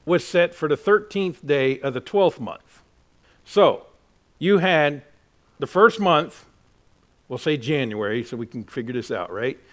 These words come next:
And the execution is supposed to happen in December.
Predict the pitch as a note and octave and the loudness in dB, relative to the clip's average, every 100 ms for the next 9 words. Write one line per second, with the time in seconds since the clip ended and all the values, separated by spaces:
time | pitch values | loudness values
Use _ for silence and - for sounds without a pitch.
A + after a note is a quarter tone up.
0 | - F3+ F3 F#3+ - - A3 G#3 F#3 - | 0 2 4 2 0 0 0 2 -6 4
1 | G3 F3+ E3 E3+ E3+ F3+ D#3+ D3 C#3+ C3+ | 4 4 -2 -2 -2 -2 0 0 -2 -6
2 | _ _ _ _ C#3+ D#3 F#3 D3 F#2 | _ _ _ _ -4 -2 0 -2 -4